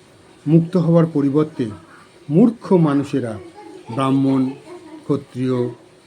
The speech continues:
বৈশ্য, শূদ্র, হিন্দু, মুসলমান, ভারতীয়, ইউরোপিয়ান, আমেরিকান, চীনা ইত্যাদি নানান ভু-,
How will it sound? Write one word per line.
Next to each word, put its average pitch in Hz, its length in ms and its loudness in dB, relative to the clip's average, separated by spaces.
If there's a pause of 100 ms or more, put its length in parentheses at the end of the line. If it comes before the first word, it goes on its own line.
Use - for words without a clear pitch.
(200)
বৈশ্য, - 320 -6 (800)
শূদ্র, 127 360 -2 (760)
হিন্দু, 175 420 2 (600)
মুসলমান, 143 560 0 (600)
ভারতীয়, 131 440 -2 (540)
ইউরোপিয়ান, 156 640 2 (460)
আমেরিকান, 143 580 0 (500)
চীনা 170 360 4
ইত্যাদি 180 480 2 (380)
নানান 220 540 0 (220)
ভু-, 135 300 -4